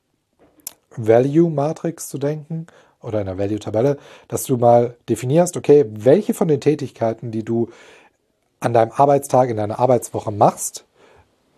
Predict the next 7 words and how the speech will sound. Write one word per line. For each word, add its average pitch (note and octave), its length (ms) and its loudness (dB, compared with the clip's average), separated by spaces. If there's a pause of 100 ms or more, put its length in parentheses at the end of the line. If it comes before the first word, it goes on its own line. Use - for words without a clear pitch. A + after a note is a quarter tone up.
ähm, C3 440 2 (260)
haben C#3+ 400 0
prinzipiell D3+ 1080 2 (540)
oder A#2+ 160 0
generieren B2+ 520 4
entweder D#3 420 2
den A#2+ 280 2